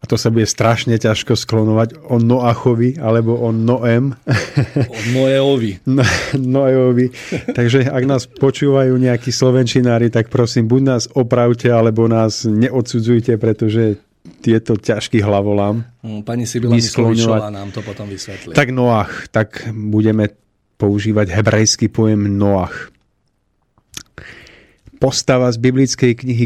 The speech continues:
Speaker 1: Genesis, spravodlivý Noé, syn Lemacha, vnuk Matuzalema, postavil podľa Božieho návodu archu a zachránil ľudský rod a živočíšne druhy na tejto zemi.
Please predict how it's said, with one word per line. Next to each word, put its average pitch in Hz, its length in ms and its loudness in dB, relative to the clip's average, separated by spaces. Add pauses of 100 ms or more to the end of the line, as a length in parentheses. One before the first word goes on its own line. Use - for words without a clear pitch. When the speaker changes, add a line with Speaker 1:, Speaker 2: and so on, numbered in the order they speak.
Speaker 1:
Genesis, 113 720 0
spravodlivý 120 880 0
Noé, 120 320 2
syn 135 480 0
Lemacha, 117 880 0
vnuk 117 480 -2
Matuzalema, 117 960 0
postavil 120 560 0
podľa 117 320 2
Božieho 113 560 0
návodu 117 480 0
archu 120 480 0
a 113 160 -2
zachránil 110 720 0 (480)
ľudský 113 720 2
rod 113 400 -2 (1400)
a 98 160 0
živočíšne 113 720 2
druhy 110 320 4
na 107 80 2
tejto 107 400 0
zemi. 104 400 0